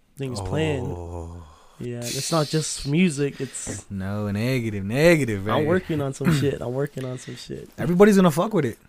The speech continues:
Speaker 1: Yep.
Speaker 2: Honestly, because I can, I can say from, from my perspective, I could say that it's gonna hit different, and everybody's gonna fuck with it.
Speaker 1: Yeah, it's
Speaker 2: Like,
Speaker 1: different, dude. It's
Speaker 2: like,
Speaker 1: definitely
Speaker 2: like,
Speaker 1: different.
Speaker 2: fucking heavy. Ev-, like, <laughs> it's not all fucking, like, where we're trying our best and, like, trying to be all, like,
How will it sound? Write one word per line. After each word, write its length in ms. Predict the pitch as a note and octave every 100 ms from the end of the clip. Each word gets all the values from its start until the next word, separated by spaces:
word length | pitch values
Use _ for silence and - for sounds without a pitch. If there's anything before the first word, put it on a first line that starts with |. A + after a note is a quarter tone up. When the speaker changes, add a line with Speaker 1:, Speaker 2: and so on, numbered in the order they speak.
| -
Speaker 1:
Yep. 160 | C#3+ E3+
Speaker 2:
Honestly, 300 | A2+ D3+ C3+
because 360 | A2+ G#2 A#2 G#2+
I 180 | G#2+ A#2+
can, 520 | B2 A2+ G#2 G2+ F2+
I 80 | G#2+
can 160 | A2 A2+
say 180 | A2+ G#2+
from, 600 | - G#2+ G2+ G2 G2 F#2+ - - - - -
from 360 | - A#2 A2 G#2
my 260 | G#2 A2+
perspective, 760 | A#2 - B2+ - A#2+ - C#3 A#2+
I 120 | G2
could 160 | G#2+
say 180 | - G2+
that 260 | F#2 F#2 F#2
it's 200 | G2 F#2+
gonna 220 | - G#2
hit 200 | F#2+ F#2+
different, 400 | F#2+ G2+ - A#2+
and 140 | G2+ F#2
everybody's 360 | F#2 G2+ F#2+
gonna 100 | F#2+
fuck 240 | F2+ G#2+ -
with 100 | F#2+
it. 120 | - - -
Speaker 1:
Yeah, 160 | B2 A#2+
it's 100 | - D3+
Speaker 2:
Like, 80 |
Speaker 1:
different, 220 | F3 C#3 A#2+
dude. 100 | B2+
It's 40 | G#2
Speaker 2:
like, 180 | G2+ F#2+
Speaker 1:
definitely 280 | - B2
Speaker 2:
like, 120 | G2+ G2+
Speaker 1:
different. 120 | - A2
Speaker 2:
fucking 140 | G#2+ F#2+
heavy. 380 | G#2 G2 F#2+ - - - - - G#2+
Ev-, 200 | A2+ G#2+ -
like, 320 | A2 A2+ G#2+ - - C#3
<laughs> 320 | B2 - -
it's 180 | B2 B2+
not 180 | D#3 C#3
all 200 | A#2+ A2+
fucking, 420 | - G#2+ - G2+
like, 160 | F#2 F#2
where 180 | F#2+ F#2
we're 140 | E2+
trying 400 | - - G#2 G2
our 100 | F2+
best 440 | F2+ F2+ E2+ E2+
and, 100 | G2
like, 160 | E2 D#2
trying 220 | - F#2+
to 80 | F#2
be 160 | F2 F2
all, 200 | E2 E2+
like, 420 | E2 D#2+ E2 -